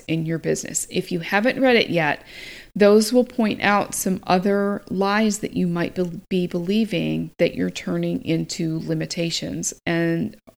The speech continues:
that are holding you back in success in your business. Now, the P D F version is available free now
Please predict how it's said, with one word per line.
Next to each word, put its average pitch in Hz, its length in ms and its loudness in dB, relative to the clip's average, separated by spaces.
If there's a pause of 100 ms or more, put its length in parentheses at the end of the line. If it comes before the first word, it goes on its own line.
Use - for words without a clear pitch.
(320)
that - 220 0
are 160 360 -2 (540)
holding 196 380 4
you 180 140 2
back 165 500 0
in 165 200 0
success - 680 -4 (100)
in 160 180 0
your 156 100 -4
business. - 520 -4 (320)
Now, 180 100 2
the 175 100 0
P - 180 0
D 269 160 8
F 254 140 4
version 202 340 2
is 190 320 2
available 185 540 2
free 247 460 0
now 156 460 -2